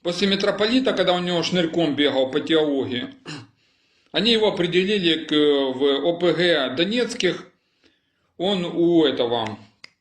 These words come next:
как его, блин, забыл, я себе там записывал его. А, Лавриновича. Он у Лавриновича был шохой.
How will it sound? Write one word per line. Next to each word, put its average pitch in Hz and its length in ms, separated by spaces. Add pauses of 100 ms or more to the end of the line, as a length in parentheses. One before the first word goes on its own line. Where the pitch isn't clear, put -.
(560)
как 127 260
его, 110 480 (600)
блин, 120 600 (840)
забыл, 147 400
я 151 80
себе 160 280
там 147 180
записывал 139 760
его. 120 360 (120)
А, 139 140
Лавриновича. 180 880 (720)
Он 214 180
у 214 60
Лавриновича 196 720
был 160 220
шохой. 113 520